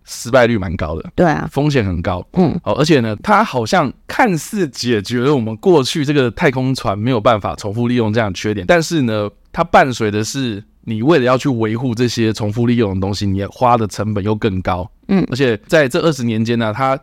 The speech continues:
Speaker 1: 原本的计划，哦，是要发射一百次。
Speaker 2: 嗯。
Speaker 1: 可是这个三十年间哦，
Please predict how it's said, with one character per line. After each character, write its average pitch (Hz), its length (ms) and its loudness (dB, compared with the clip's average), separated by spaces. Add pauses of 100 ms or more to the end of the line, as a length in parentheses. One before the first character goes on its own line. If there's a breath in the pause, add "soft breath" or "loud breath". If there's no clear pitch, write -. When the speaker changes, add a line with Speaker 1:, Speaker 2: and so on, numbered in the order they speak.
(100)
Speaker 1:
原 151 280 0
本 127 200 4
的 101 100 -2
计 139 240 -4
划， 120 380 -2
哦， 101 180 -6
是 131 340 -6
要 135 200 4
发 117 240 0
射 120 160 -4
一 131 100 -4
百 - 260 -6
次。 - 220 -12 (420)
Speaker 2:
嗯。 196 160 6
Speaker 1:
可 143 100 -2
是 196 180 -2
这 196 140 2
个 175 120 2
三 185 220 4
十 175 200 -4
年 120 220 0
间 120 240 0
哦， 92 140 -4